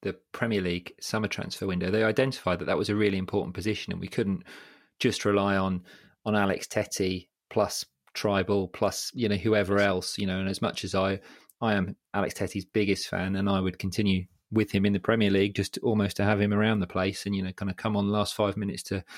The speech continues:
to shore up games. He's not gonna be able to, to be a regular starter in the Prem. I, I'm really, I'm way more optimistic, I think, than, than Matthew in terms of,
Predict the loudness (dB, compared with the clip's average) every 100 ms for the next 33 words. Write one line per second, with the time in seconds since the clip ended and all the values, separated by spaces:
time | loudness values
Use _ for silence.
0 | -18 -18 _ -4 0 2 4 2 0 0
1 | 2 0 -4 -14 -20 -20 _ 0 2 2
2 | 0 0 2 2 0 0 -2 -2 _ -8
3 | 0 2 2 0 -2 -6 -6 -6 -6 -8
4 | -6 -6 -6 -10 -20 -20 _ _ 0 2
5 | 2 2 0 -4 -4 2 4 4 2 -2
6 | _ _ 0 2 4 4 4 4 0 -2
7 | -2 0 2 2 2 0 0 0 0 -2
8 | -8 _ _ -2 0 -2 -4 0 -2 2
9 | 0 2 0 0 2 2 0